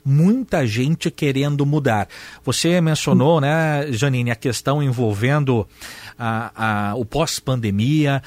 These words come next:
a própria pandemia, a forma com que tudo aconteceu, o trabalho de modo remoto, veio alterar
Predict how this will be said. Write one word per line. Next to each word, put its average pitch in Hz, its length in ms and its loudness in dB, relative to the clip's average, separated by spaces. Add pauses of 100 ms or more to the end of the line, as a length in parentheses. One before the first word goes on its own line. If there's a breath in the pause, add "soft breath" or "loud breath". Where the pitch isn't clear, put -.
(120 loud breath)
a 131 80 -6
própria 180 540 -2
pandemia, 135 520 0
a 113 40 -2
forma 151 440 0
com 123 280 -4
que 113 120 -6
tudo 151 240 -2
aconteceu, 139 880 0
o 127 60 0
trabalho 123 800 -2 (240 loud breath)
de 113 140 -4
modo 127 260 -2
remoto, 117 640 0 (200 loud breath)
veio 170 460 -2
alterar 175 720 0